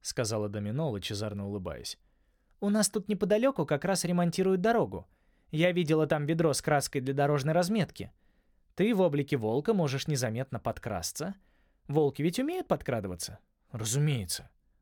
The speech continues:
Джеффри раздулся от гордости, как лягушка-вол. «Если мы захотим, нас никто не заметит». «Здорово!» Домино притворилась, будто восхищается Джеффри. Холли рухнула от хохота,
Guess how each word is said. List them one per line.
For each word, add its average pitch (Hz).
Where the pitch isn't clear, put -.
Джеффри 110
раздулся 104
от 90
гордости, 120
как 98
лягушка-вол. 107
«Если 156
мы 143
захотим, 143
нас 120
никто 151
не 120
заметит». 104
«Здорово!» 285
Домино 120
притворилась, 107
будто 131
восхищается 101
Джеффри. 85
Холли 196
рухнула 135
от -
хохота, 147